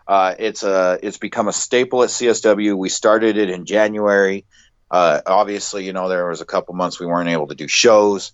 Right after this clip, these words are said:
but, uh, we guarantee ten matches at a C S W event now.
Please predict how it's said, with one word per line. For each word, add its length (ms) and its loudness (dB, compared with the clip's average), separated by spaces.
but, 320 0
uh, 460 0
we 280 0
guarantee 1040 -2
ten 340 2
matches 680 -6
at 160 2
a 60 0
C 260 -2
S 140 0
W 380 -2
event 300 -4
now. 220 -12